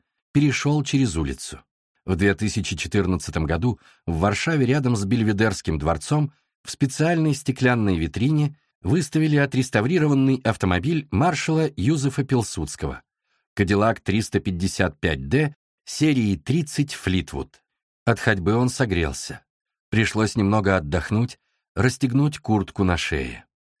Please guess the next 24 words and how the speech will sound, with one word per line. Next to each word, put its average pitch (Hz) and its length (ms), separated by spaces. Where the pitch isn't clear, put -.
За 110 140
посольством 127 580
Швеции 160 680
он 156 140
свернул 147 460
влево 156 440
на 143 160
улицу 135 420
Флоры. 76 480
Нажал 98 340
кнопку 104 380
домофона 127 720
на 113 140
двери 101 280
дома 123 480
на 104 140
углу. 71 400
Минутой 101 380
позже 135 500
был 160 240
уже 165 200
в - 60
частной 139 460
клинике. - 640